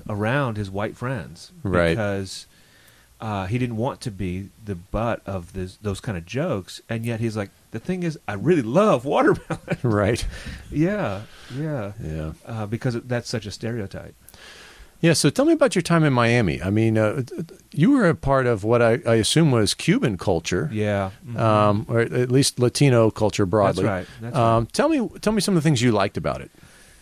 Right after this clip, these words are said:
Speaker 1: Boy, Catherine and I were two of the only two white people we knew that had moved to Miami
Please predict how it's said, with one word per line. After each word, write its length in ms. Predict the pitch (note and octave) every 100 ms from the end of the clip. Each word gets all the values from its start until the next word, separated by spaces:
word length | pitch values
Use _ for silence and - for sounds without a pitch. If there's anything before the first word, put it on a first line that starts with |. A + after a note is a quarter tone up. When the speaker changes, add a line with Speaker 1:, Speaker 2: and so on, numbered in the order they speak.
| -
Speaker 1:
Boy, 400 | F#2+ A2+ A2 F2 -
Catherine 400 | D#3 G3 - D#3+
and 60 | A2
I 40 |
were 340 | G#2 G#2 G2+ F#2+ - -
two 420 | - - C3 B2+ -
of 300 | A2+ G#2+ -
the 140 | A2 G#2+
only 160 | F3+ A3
two 240 | - F3+
white 420 | A#2+ A#2 D3+ E3+
people 380 | - C#3 - G#2+
we 200 | G#2+ B2+
knew 440 | B2 G#2 D#2+ F2 G#2
that 120 | A2+
had 180 | G#2+ G2
moved 640 | G2 B2 D3+ F3 E3 - -
to 120 | D3+
Miami 760 | D#3 D3+ A2 G#2+ G2+ G2+ G#2